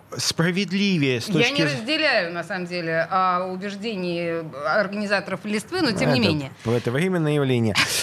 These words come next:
Speaker 1: А, чем несправедливее с точки зрения людей, нормальных людей, на-,
Speaker 2: Гонение.
Speaker 1: наезд,
Speaker 2: Мгм.
Speaker 1: тем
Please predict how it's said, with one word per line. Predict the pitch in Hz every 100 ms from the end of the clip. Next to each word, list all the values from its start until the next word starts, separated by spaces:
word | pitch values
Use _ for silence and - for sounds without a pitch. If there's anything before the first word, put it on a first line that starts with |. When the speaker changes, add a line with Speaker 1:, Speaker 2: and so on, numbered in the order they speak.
| 160
Speaker 1:
А, | 139 127 127 127 127 123 -
чем | - 220 185
несправедливее | 143 151 196 - 170 180 185 175 196 175 143 123
с |
точки | - 143 - 143
зрения | 147 156 147 131 127 120 117 -
людей, | 147 160 139 143 104
нормальных | 120 131 139 117 101 104
людей, | 131 202
на-, | 120 143
Speaker 2:
Гонение. | 156 156
Speaker 1:
наезд, | 151 147 185 262 - -
Speaker 2:
Мгм. | 190 175 214 320 - - - -
Speaker 1:
тем | 208 208 180